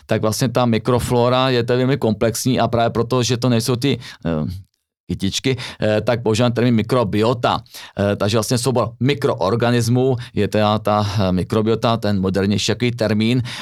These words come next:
a nejsou to pouze bakterie, jak jsme se tady většinou snažili jako vy-, povídat o bakteriích, jsou tam i další houby, kvasinky,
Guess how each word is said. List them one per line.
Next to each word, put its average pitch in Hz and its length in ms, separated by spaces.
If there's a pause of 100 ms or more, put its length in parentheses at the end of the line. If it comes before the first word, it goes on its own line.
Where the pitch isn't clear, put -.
(140)
a 107 380
nejsou 113 280
to 123 140
pouze 117 280
bakterie, 107 380
jak 110 100
jsme 113 120
se 110 120
tady 117 120
většinou 113 280
snažili 110 320
jako 110 280
vy-, 110 220 (260)
povídat 104 340
o 92 60
bakteriích, 101 500
jsou 101 140
tam 113 160
i 107 60
další 95 340 (360)
houby, 107 640
kvasinky, 107 800